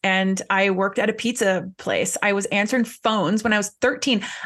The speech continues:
I wanted to make money when I was young. I wa-, my, like, I wanted my own money. I, so I would work, and working hard and showing up for my shifts and going through the motions of just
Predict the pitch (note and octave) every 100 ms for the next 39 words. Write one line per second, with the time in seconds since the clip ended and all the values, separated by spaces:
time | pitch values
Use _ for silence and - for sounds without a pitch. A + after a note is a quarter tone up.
0 | - D4 F#4+ F4+ F4+ - C4 B3 A3+ G#3+
1 | F#3+ F#3 F#3 F#3 F3+ F#3+ F#3 C3 G#3+ G3
2 | G3 - A3+ C4 - - - - - -
3 | A3+ - - B3+ B3 A#3 D4 C#4+ G3+ G3+
4 | G#3 G#3 F#3+ F#3 F#3+ E3 F#3 F#3+ G#3 G#3
5 | F#3+ - - G#3 A3+ G#3+ G#3 G#3 - -
6 | - _ - G#3+ G3+ G3 A3 - - -
7 | - - - _ - A3+ A3+ - _ _
8 | _ _ - - G3+ A#3 G4+ G4+ G#3+ G#3
9 | G3+ - - D#4 D4 F#3+ - G3+ - A3+
10 | B3+ E4 D#4+ - B3+ A3 G#3 - A3+ F#3+
11 | - - G#3+ G#3 F#3+ F#3+ - - G3+ A#3
12 | A#3+ D4+ D4+ B3+ B3 A3+ G#3 G#3+ A3 A3+
13 | G#3+ F#3+ F#3 G#3 G#3 -